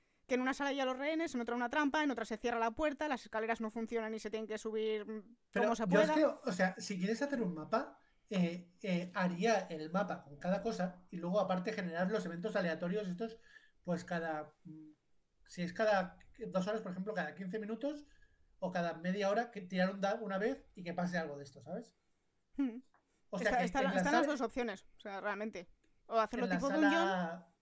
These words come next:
Speaker 1: dungeon. Hmm.
Speaker 2: Eso, bueno, eso sí, en la sala, eh, tal, que esté, pues, el laboratorio y ya describir lo que quieras poner en el laboratorio y tal, y luego, pues, eso, cada, cada dos salas o cada media hora o con lo que sea, pues, tirar una vez y que,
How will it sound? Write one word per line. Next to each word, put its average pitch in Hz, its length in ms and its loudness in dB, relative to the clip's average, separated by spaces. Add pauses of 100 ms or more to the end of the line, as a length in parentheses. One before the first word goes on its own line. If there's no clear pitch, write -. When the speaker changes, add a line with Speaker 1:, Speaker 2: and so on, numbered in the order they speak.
(500)
Speaker 1:
dungeon. 240 200 0
Hmm. 269 60 -12 (1160)
Speaker 2:
Eso, 185 240 -14
bueno, 147 220 -16
eso 147 180 -20
sí, 143 140 -20
en 139 100 -20
la 143 100 -12
sala, 165 400 -8 (100)
eh, 175 220 -10 (140)
tal, 185 340 0
que 170 100 -10
esté, 175 360 -2 (100)
pues, 165 220 -6
el 165 160 -8
laboratorio 160 640 -2 (400)
y 180 120 -8
ya 180 100 2
describir 180 400 -2
lo 139 80 -10
que - 120 -16
quieras 170 260 -8
poner 180 180 -2
en 175 60 2
el 180 60 6
laboratorio 185 520 0
y 196 80 -10
tal, 226 200 0 (440)
y 175 80 -8
luego, 165 240 -4
pues, 180 180 -2
eso, 151 180 -12
cada, 156 220 -12
cada 160 240 -4 (300)
dos 180 300 -2
salas 202 340 0
o 180 40 -6
cada 160 160 -6
media 170 340 -2
hora 175 180 0
o - 100 -12
con 156 100 -10
lo 156 80 -6
que 151 140 -8
sea, 165 220 -8
pues, 165 160 -6
tirar 143 220 -10
una 156 120 -8
vez 196 300 -4
y 180 140 -8
que, 143 220 -10